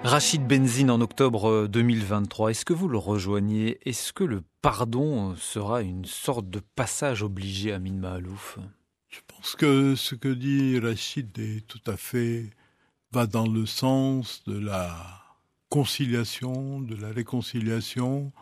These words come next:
Speaker 2: Et ce sont des paroles de, de sagesse. Euh, nous, nous vivons un moment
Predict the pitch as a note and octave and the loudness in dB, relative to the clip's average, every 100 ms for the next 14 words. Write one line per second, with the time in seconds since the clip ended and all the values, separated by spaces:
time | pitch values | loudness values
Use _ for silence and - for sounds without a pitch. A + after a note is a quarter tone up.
0 | - _ _ _ - A#2+ A#2 - A#2 C#3 | -20 _ _ _ -10 -6 -4 -2 0 4
1 | A#2+ A#2 A#2 A#2 B2+ B2 G#2+ A2 G#2+ A2 | 4 4 2 4 4 4 2 0 0 -2
2 | G#2+ G#2+ G2 G#2+ - A#2 A#2 C#3 - - | -4 -6 -4 -2 0 2 4 2 0 -10
3 | - _ _ _ _ - A#2+ A2 A2 G#2+ | -16 _ _ _ _ -8 -2 0 0 -2
4 | G#2+ G#2 _ _ _ _ C#3+ C#3 A#2+ B2+ | -4 -6 _ _ _ _ -10 -4 2 4
5 | B2 C#3 B2+ C3+ E3+ D#3 C3 C3 D3 | 4 4 4 4 4 6 4 4 4